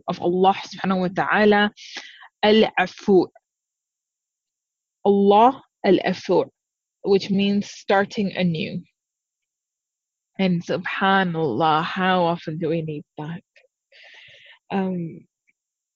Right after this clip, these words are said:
beauty of Allah's names is you recognize how much you need him in your life. Every time you've, we've gone through these multiple names of him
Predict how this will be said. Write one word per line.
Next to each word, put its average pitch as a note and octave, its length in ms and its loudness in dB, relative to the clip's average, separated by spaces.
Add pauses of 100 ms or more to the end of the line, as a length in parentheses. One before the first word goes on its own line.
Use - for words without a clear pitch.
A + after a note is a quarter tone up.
(600)
beauty A3+ 640 0
of F#3+ 200 2
Allah's F3 400 2
names E3 420 -2
is D#3+ 140 -6
you F3 200 -2
recognize F3 880 -4
how F#3+ 380 0
much E3+ 640 -2
you F3 120 -8
need E3 300 -6
him D#3+ 320 -10 (100)
in D#3+ 100 -8
your C#3 180 -6
life. B2 380 -8 (380)
Every F#3 220 0
time F3 320 -4
you've, E3 240 -6
we've F3+ 300 -2 (120)
gone F3 260 2
through E3+ 260 -2 (200)
these F3 180 -6
multiple F3+ 380 0
names E3+ 640 -2
of D#3+ 140 -4
him E3 400 -8